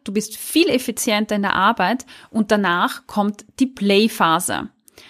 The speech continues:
Diese Play-Phase ist eine kurze, entspannte Pause, die deshalb als Play bezeichnet wird, damit du den Kopf frei bekommst,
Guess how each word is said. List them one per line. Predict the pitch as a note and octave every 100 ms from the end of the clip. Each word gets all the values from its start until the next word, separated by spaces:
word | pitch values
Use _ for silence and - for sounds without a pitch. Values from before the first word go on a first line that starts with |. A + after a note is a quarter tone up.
| - _ _ _ _ _ _ C4+
Diese | D4+ D#4 C4
Play-Phase | B3+ - A3 A3 C#4 - G#3 F#3+ G3+ A#3 B3 C4
ist | G#3+ A3 A3+ - -
eine | G#3+ G#3+
kurze, | - - E4+ F4+ - C#4 C#4 -
entspannte | A3+ G#3+ - G3+ B3+ B3+
Pause, | A#3+ - G#3+ A#3+ C#4 G#3 A3+ A#3+
die | A3 G#3+ G#3+ G#3 - _ _ - -
deshalb | A3+ - A#3
als | - -
Play | - G3+ G#3+
bezeichnet | B3+ B3 G#3 F#3 G3 A3 G3+ -
wird, | A3 A3 -
damit | A3 A3 G#3+
du | G#3+
den | G3+
Kopf | G3+ - -
frei | - C#4+ C4+
bekommst, | C#4+ C#4 C4 B3+ C#4 C#4 -